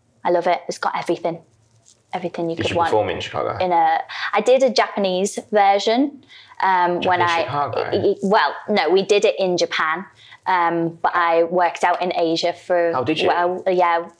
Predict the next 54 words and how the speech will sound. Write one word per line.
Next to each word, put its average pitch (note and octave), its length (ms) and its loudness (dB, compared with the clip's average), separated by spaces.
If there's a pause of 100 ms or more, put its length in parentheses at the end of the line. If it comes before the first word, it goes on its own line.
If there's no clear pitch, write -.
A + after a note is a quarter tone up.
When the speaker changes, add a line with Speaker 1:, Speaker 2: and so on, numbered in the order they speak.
Speaker 2:
Oh, F#3 40 -4
Speaker 1:
was F3+ 140 0
in F#3+ 80 0
Speaker 2:
wow. G3 60 -2
Speaker 1:
Japan F3 340 -4
for F3 80 -6
just - 240 -6
over E3+ 200 -2
a E3 80 -2
year, D#3+ 380 -4 (220)
Speaker 2:
Oh, A#2 60 -6
wow. B2+ 200 -6
Speaker 1:
and E3 100 -6
I D#3+ 200 -2
worked E3 480 -4
for E3+ 180 -4
Universal. E3 840 -6 (440)
Um, D#3+ 180 -6
so E3 240 -2
we E3 180 0
did, E3 260 -2
like, D#3+ 280 -8
a F3 80 -2
Speaker 2:
They D#3+ 140 -4 (100)
Speaker 1:
version D3+ 160 -2
Speaker 2:
must C3 200 -2
have G2+ 120 -2
Speaker 1:
of C3 60 0
Speaker 2:
loved D#3 60 0
Speaker 1:
it. D#3 80 -2
Speaker 2:
you - 40 0
over D2+ 160 -4
there. E2 420 -4 (200)
Speaker 1:
Mm. E3 400 -4 (100)
Speaker 2:
'Cause - 140 -14
you're F#2+ 80 -4
blonde - 340 -2
and F#2+ 340 -8
stuff. - 400 -6
Speaker 1:
It F#3 140 -2
was F3 140 -6
my F#3 100 0
first G3+ 460 -2 (420)
job, E3+ 340 2 (200)
like, F3 220 0
long-term F3 580 0
contract F#3 520 -4
out - 120 -2
of - 100 -12
college. F3+ 380 0
So F3+ 80 -2
I - 40 2
was E3 120 -6
twenty-two. E3+ 720 -2